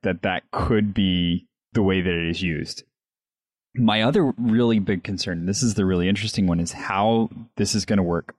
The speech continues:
along with hipaa laws, because you, you know, medical privacy is really important. And if you, your identifier is what is going to attach you to all of these other people,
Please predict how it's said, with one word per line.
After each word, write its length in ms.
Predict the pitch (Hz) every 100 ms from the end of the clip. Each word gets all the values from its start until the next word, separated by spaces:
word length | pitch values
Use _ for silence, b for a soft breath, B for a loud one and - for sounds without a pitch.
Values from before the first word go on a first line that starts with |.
| -
along 300 | 101 90 85
with 180 | 90 -
hipaa 280 | 143 113 82
laws, 400 | - - - - _ _ _ _ _ _
because 720 | 107 - 107 92 87 87 - - _ _ _ _ _ _ - 107
you, 300 | 107 101 98 _ _
you 100 | 120
know, 120 | 101 90
medical 380 | 113 123 131 131
privacy 520 | 139 147 135 - 101
is 220 | 87 85
really 200 | 95 95
important. 600 | 95 - 120 113 87 90 -
And 440 | 110 98 92 92 -
if 320 | - 101 90 -
you, 560 | 98 107 131 131 87 -
your 200 | 107 110
identifier 640 | 127 113 127 120 107 92
is 120 | 87 98
what 180 | 98
is 120 | 95 87
going 280 | 101 95
to 140 | 82 90
attach 420 | - 113 104 -
you 80 | 101
to 60 |
all 160 | 87 92
of 60 | 90
these 160 | 90
other 160 | 92 87
people, 600 | - 156 - 82 80